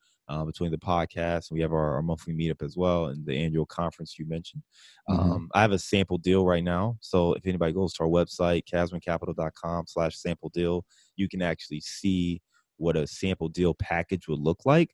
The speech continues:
Speaker 1: So if you're trying to put together your own deal or you wanna learn more about syndication, you can actually download this and get a sense of,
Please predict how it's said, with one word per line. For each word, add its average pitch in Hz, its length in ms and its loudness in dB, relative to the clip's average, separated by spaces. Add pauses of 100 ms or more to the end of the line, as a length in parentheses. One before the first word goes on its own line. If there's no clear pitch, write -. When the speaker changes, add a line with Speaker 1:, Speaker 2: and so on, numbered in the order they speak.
(200)
Speaker 1:
So 80 180 -4
if 76 60 -8
you're 87 140 4
trying 92 220 0
to 90 60 0
put - 200 -2
together 87 520 2
your 87 160 0
own 90 160 0
deal 87 240 2
or 82 40 2
you 80 100 0
wanna 80 140 -4
learn 85 220 0
more 85 80 0
about 82 180 0
syndication, 85 680 -6 (360)
you 120 100 6
can 131 100 2
actually 107 280 -2
download 87 540 4
this 80 300 2
and 76 260 -4 (260)
get 98 120 4
a 87 60 0
sense 90 360 -4
of, 78 260 0